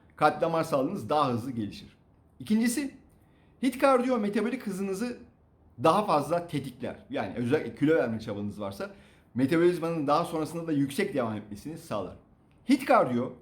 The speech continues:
yeterli olmasa da kaslar için daha iyi bir uyarıcıdır. lis kardiyoya göre. O yüzden yapabiliyorsanız hit kardiyo, yapamıyorsanız çeşitli sebeplerden o zaman lis yani uzun süreli kardiyo, uzun süreli düşük tempo kardiyo yapabilirsiniz. Hedef ama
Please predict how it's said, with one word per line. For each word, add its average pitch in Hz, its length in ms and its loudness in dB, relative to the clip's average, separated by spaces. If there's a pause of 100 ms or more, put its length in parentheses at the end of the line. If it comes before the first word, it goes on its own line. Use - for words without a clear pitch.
yeterli 147 540 0
olmasa 165 420 0
da 233 100 -8
kaslar 143 340 -2
için 151 300 -6
daha 135 180 0
iyi 120 160 0
bir 117 60 -4
uyarıcıdır. 104 580 -6 (260)
lis 147 300 0
kardiyoya 90 460 -8
göre. - 160 -20 (600)
O 370 80 2
yüzden 208 160 2
yapabiliyorsanız 202 800 0 (200)
hit 120 140 -8
kardiyo, 156 380 -4 (440)
yapamıyorsanız 247 720 0
çeşitli 233 220 -6
sebeplerden 220 520 -2 (100)
o 208 120 0
zaman 185 340 -2 (180)
lis 156 400 -6
yani 110 240 -6
uzun 127 260 -2
süreli 107 320 -2
kardiyo, 107 480 -4
uzun 131 180 -2
süreli 107 280 -4
düşük - 200 -12
tempo 104 260 -8
kardiyo 117 400 -4 (440)
yapabilirsiniz. 113 760 -4
Hedef 165 260 -2
ama 135 320 -4